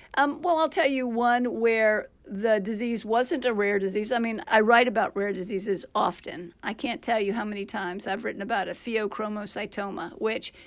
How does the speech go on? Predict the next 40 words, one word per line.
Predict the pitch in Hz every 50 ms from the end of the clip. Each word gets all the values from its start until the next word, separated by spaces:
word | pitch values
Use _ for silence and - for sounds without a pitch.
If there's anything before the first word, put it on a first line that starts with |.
| - -
you | -
know, | 285 254 247 - -
is | - 247 214 233
<laughs> | 190
extremely | - - - 214 190 - 269 277 277 269 247 220
rare, | 202 202 208 214 214 214 226 240
but | 226 269 262
it's | 269 254
a | 277 269
really | 254 269 269 262 247 233
great | 202 226 220 226 226 233 226
disease. | - 220 196 175 214 202 208 - - 170 - - _ - - - - - - _ -
But | 233 208 190 247 233 226 214 - _ _ _ -
a | 220
couple | - - 277 - 262 254
of | 240 220
years | 233 233 240 247 277
ago, | 277 202 214 202 196
I | 208 196
wrote | 196 190 214 214 214
about | 214 190 208 202 202 202 196 190 - -
a | -
woman | 208 208 233 254 254 247 226 220 202 190
who | 190 202 240 220 214 214 208 208 208 202 196 196 - - _ - 214
grew | 180 220 240 247
up | 254 269 262 -
in | 277 269
Kenya, | 269 - 208 196 190 190 202 202 214 - - _ _ _ _
came | - 247 247 247
to | 247 262 247
the | 220
United | 220 214 220 214 220 208 208
States, | - - 226 226 214 202 202 -
has | - 185 202 196 -
lived | 247 254 247 247 -
here | 247 214 214 214 208 190 - _
since | - - - 233 220 214 -
she | - -
was | 214 196 202 208 202 190 -
fifteen, | - - 214 202 - - - 220 226 - 170 175 202